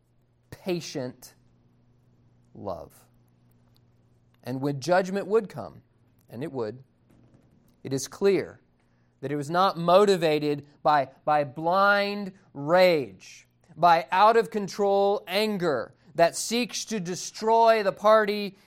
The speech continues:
that caused the hurt. It was a result of a long process of deep, loyal, patient love on God's part. When we, when we think about the depths to which God's people had forsaken him,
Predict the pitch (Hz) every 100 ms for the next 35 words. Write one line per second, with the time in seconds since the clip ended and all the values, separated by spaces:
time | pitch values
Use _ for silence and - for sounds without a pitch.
0 | - 190 175 - 220 220 175 180 170 208
1 | 208 185 175 185 175 156 165 165 151 202
2 | 226 226 160 156 151 147 180 214 214 214
3 | 214 175 - 202 190 - 185 156 147 -
4 | _ - 156 143 135 196 233 240 _ _
5 | _ _ _ 151 156 208 220 220 226 220
6 | 220 _ _ _ - - 220 240 - 247
7 | 233 233 - _ _ 151 180 202 190 180
8 | 175 - 160 160 151 175 196 196 185 147
9 | - 185 180 135 95 - - _ _ _
10 | _ _ _ _ _ _ _ _ _ _
11 | _ _ _ _ _ _ _ _ _ _
12 | _ - 185 202 196 196 185 180 185 175
13 | - 233 262 254 233 214 202 185 147 196
14 | 214 - - - 190 185 175 - 185 196
15 | 214 175 - 214 196 175 165 156 165 147
16 | - 185 - 175 156 139 110